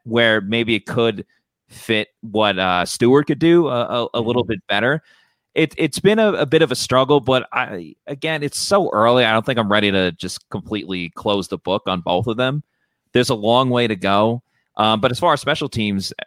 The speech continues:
Speaker 1: everything you mentioned, it's, it's, it's not going to be easy. Um, you saw the Bucs, obviously what they did in the, in the draft, but you even saw with, uh, Raven Green, who we spoke to today. He's another guy. They brought him in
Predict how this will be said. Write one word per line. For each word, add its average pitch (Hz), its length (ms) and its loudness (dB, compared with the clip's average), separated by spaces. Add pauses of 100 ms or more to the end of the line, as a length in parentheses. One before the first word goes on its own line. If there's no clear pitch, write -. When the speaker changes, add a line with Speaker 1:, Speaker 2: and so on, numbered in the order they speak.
(180)
Speaker 1:
everything 113 260 -2
you 104 80 -2
mentioned, 98 540 -2 (1300)
it's, - 340 -6
it's, - 180 -8
it's - 280 -6
not 147 200 0
going 135 200 0
to 107 80 -4
be 98 100 -4
easy. 87 560 -4 (640)
Um, 85 520 0
you 107 160 -4
saw 131 200 2
the 117 100 2
Bucs, - 580 0
obviously 139 300 2
what 117 180 2
they 113 100 0
did 107 140 -2
in 98 80 -4
the, 90 200 -4
in 95 140 -6
the 87 60 -4
draft, 92 360 -2
but 117 100 -2
you 131 40 0
even 127 120 -4
saw 127 260 2
with, - 380 -4 (500)
uh, 98 460 2
Raven 123 320 0
Green, 117 320 0
who 101 80 -2
we 98 80 -2
spoke 104 300 -4
to 101 140 -2
today. 107 340 2
He's 98 140 -4
another 113 220 0
guy. 90 280 0
They 92 260 -2
brought 107 300 2
him 104 180 -2
in 107 380 -2